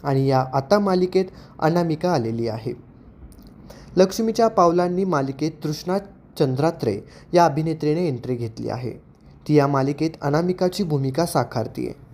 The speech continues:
सोहम चांदेकर गाडी चालवताना चुकून त्याचा धक्का आजी आजोबांना लागतो आणि या दोघांना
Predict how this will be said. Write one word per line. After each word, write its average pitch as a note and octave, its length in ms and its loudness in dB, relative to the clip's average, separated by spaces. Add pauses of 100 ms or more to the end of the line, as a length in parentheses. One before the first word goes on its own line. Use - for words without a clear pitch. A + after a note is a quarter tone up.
(520)
सोहम G#3+ 280 6
चांदेकर G3+ 520 0
गाडी E3 300 2
चालवताना D#3 680 0
चुकून D#3 360 -4
त्याचा D#3 280 -2
धक्का C3+ 440 0 (360)
आजी E3 340 4
आजोबांना C3+ 460 2
लागतो A2+ 540 -4 (500)
आणि C#3 180 0
या C3+ 80 2
दोघांना C3+ 580 0